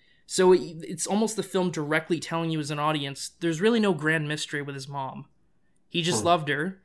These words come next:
Speaker 1: and now she's gone, and he's, you know, lived his whole life since missing her.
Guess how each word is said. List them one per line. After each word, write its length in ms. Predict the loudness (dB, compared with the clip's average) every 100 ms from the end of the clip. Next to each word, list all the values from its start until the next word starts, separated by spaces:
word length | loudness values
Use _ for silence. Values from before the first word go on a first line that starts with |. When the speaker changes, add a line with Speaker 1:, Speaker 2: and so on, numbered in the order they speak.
| -8
Speaker 1:
and 140 | -2
now 120 | -2
she's 220 | -2 -4 -6
gone, 440 | -6 -4 -6 -8 -14 _
and 340 | -4 -2 -2 -8
he's, 500 | -12 -8 -6 -6 -10 _ _ _
you 120 | -6
know, 100 | -2
lived 200 | 0 -2
his 140 | -2
whole 160 | -2 0
life 180 | 0 -2
since 320 | -4 -6 -6
missing 400 | -6 -4 -4 -6
her. 280 | -8 -12